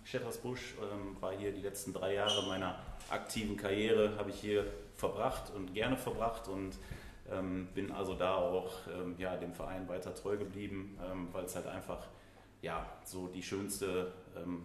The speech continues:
Oberligastation im Prinzip war, die ich dann, ähm, durchlebt habe oder mitgespielt habe und, ähm, ja,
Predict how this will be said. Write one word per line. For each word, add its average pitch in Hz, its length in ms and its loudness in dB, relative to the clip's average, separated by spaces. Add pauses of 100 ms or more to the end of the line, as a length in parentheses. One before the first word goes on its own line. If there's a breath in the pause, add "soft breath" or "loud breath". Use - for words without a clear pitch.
Oberligastation 90 840 -2
im 87 80 -4
Prinzip 90 460 -6
war, 90 280 0
die 87 240 -4 (120)
ich - 140 -10
dann, 90 240 -2 (640 loud breath)
ähm, 90 360 -2
durchlebt 117 460 2
habe 110 220 4
oder 95 200 4
mitgespielt 104 560 -2
habe 98 280 -2
und, 87 260 -2 (240)
ähm, 85 220 -2 (120)
ja, 82 240 0